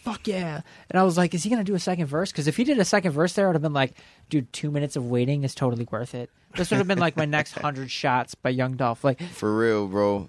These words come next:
Speaker 1: and it, it just
Speaker 2: That was, like, the best song. That, that could have been the best song on there, dude.
Speaker 1: That could have been the greatest beat Chief Keef's ever used.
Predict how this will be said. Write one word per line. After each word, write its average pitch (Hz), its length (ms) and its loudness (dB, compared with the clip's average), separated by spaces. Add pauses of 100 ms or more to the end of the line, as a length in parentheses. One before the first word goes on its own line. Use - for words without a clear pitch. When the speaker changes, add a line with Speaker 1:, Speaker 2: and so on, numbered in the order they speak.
Speaker 1:
and 156 180 2
it, 156 220 -2
it 151 160 -6
just 147 320 -4 (320)
Speaker 2:
That 127 220 4
was, 131 180 2
like, 120 240 2
the 117 120 2
best 120 420 0
song. 120 380 2
That, 107 260 2
that 120 180 2
could 151 80 0
have 131 100 2
been 123 140 2
the 110 100 2
best 113 360 0
song 110 340 2
on 98 200 0
there, 69 160 -8
dude. 67 180 -6
Speaker 1:
That 185 180 0
could 240 200 0
have 208 260 0
been 185 240 0
the 156 140 -4
greatest 139 520 0
beat 151 220 0
Chief 147 240 -6
Keef's 156 220 -2
ever 156 180 -2
used. 139 560 -2